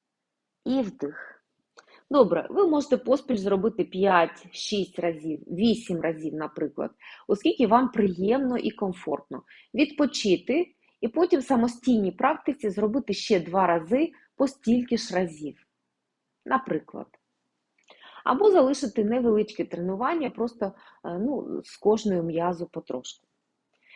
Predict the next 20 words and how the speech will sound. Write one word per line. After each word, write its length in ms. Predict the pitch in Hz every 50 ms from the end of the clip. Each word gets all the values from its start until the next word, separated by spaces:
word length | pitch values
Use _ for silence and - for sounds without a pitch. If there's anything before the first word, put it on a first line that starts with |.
| - - _ -
Ми 60 | 254
йдемо 280 | 294 233 240 233 226 226
далі, 520 | 190 175 190 170 151 143 147 185 254 277 -
акцентуємо 760 | - 185 - - 220 214 208 - 247 247 226 202 185 185 -
увагу 520 | - 160 190 190 208 196 180 165 160 170
на 320 | 165 165 190 202 202 190 -
бокові 500 | - 170 185 180 - 208 185 175 185 190
частини 540 | 180 - 170 - _ _ 214 214 208 226 226
талії, 500 | 226 - 262 269 277 285 285 294 285 277
оці 580 | - - 185 - _ - 190 185 175 - - -
м'язи. 560 | 180 175 170 170 160 147 151 - - 226 269 - _ - - - - - - -
Вони 220 | 208 208 233 254
фіксують 640 | 240 - 226 214 - - - 254 247 233 214 - -
наше 340 | 185 185 185 185 - 202 190
тіло. 400 | - _ - 190 - 359 349 262
Якщо 380 | 214 175 175 - - 233 220
ми 80 | 202 196
нахиляємось 920 | 190 190 196 - - 214 208 247 302 359 392 370 311 254 226 202 185 -
в 40 | 185
бок, 460 | 170 175 196 196 151 143 - - _